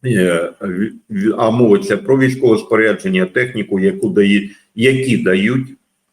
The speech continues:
можливість успішно протидіяти російській агресії. Власне, е, заява Столтенберга, вона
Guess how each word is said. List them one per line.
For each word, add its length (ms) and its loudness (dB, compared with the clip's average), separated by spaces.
можливість 1040 2
успішно 720 -4
протидіяти 800 -2
російській 840 -4
агресії. 680 -4
Власне, 880 0
е, 260 2
заява 380 2
Столтенберга, 840 0
вона 600 0